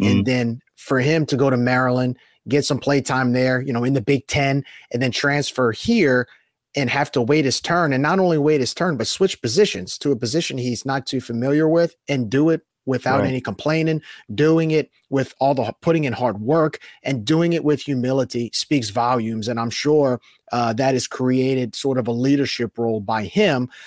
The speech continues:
Speaker 2: because I, <laughs> I'm sure he expects the same type of intensity for his, his, his teammates as he has shown so far, uh, as a, as a wide receiver rather than a quarterback now.
Speaker 1: Right. And that, that waiting your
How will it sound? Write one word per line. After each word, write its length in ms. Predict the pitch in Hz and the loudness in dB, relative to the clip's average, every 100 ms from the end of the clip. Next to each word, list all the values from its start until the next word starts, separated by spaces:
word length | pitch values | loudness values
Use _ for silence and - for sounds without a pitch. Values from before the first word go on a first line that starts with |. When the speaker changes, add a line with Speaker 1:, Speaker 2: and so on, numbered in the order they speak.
| - - | -6 -2
Speaker 2:
because 260 | 139 151 | 0 2
I, 140 | 147 151 | 2 2
<laughs> 40 | |
I'm 160 | 135 208 | 4 4
sure 260 | - 220 | 6 4
he 140 | 214 196 | 6 4
expects 420 | 156 - 190 165 | 4 2 0 2
the 100 | 156 | -2
same 260 | - 170 165 | 0 0 2
type 240 | 160 165 | 0 2
of 120 | 151 | 2
intensity 540 | 143 127 151 147 135 135 | 0 0 -2 -2 -4 -4
for 280 | - 131 127 | -2 0 0
his, 200 | 117 - | -2 -4
his, 200 | 135 107 | -6 -4
his 180 | 117 - | -6 -4
teammates 480 | 175 160 123 120 | -2 -2 -2 -4
as 200 | 120 117 | -4 -4
he 160 | - 143 | 0 0
has 80 | 117 | -2
shown 280 | - 127 120 | -4 -6 -6
so 220 | - 117 | -6 -6
far, 400 | - 127 117 113 - - _ - | -2 0 2 -2 -8 -20 _ -6
uh, 280 | 110 110 - | -2 -2 -2
as 180 | 127 117 | -2 -2
a, 100 | 101 | -2
as 160 | 120 | -2
a 40 | 117 | -2
wide 240 | 117 117 | -2 -2
receiver 420 | 104 - 127 110 | -4 -2 -2 -2
rather 260 | 110 113 107 | -2 -2 -4
than 140 | 104 | -8
a 60 | 90 | -10
quarterback 480 | 117 127 104 95 101 | -4 -4 -2 -6 -8
now. 240 | 98 90 - _ _ _ _ _ _ _ _ _ _ _ | -10 -12 -14 _ _ _ _ _ _ _ _ _ _ _
Speaker 1:
Right. 320 | 113 117 113 107 | 0 0 0 2
And 160 | 117 | 2
that, 160 | 120 120 107 | 2 -2 -2
that 220 | 117 110 | -2 0
waiting 280 | 127 147 | 0 2
your 140 | 131 | 2